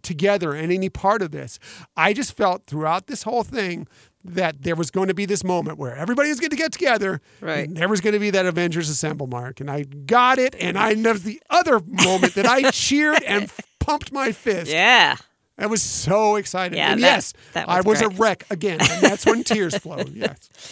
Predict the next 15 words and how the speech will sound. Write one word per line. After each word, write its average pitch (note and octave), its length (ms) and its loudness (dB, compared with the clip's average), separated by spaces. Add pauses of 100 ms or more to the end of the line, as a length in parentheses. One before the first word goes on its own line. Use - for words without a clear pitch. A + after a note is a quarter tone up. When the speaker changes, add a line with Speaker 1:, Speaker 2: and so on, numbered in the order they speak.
(240)
Speaker 2:
Well, G4+ 180 8
I F4+ 80 2
mean, F4 180 6
it - 80 2
kinda, A#4+ 460 6
it B3+ 160 2
kinda C4 400 0
flowed. G#3+ 640 2 (140)
Again, F#3+ 280 0
the F3 80 2
Russo F#3+ 280 2
brothers D#3+ 520 -2 (380)
came F#3 240 -2
up F#3 160 0
with, A#2+ 120 -6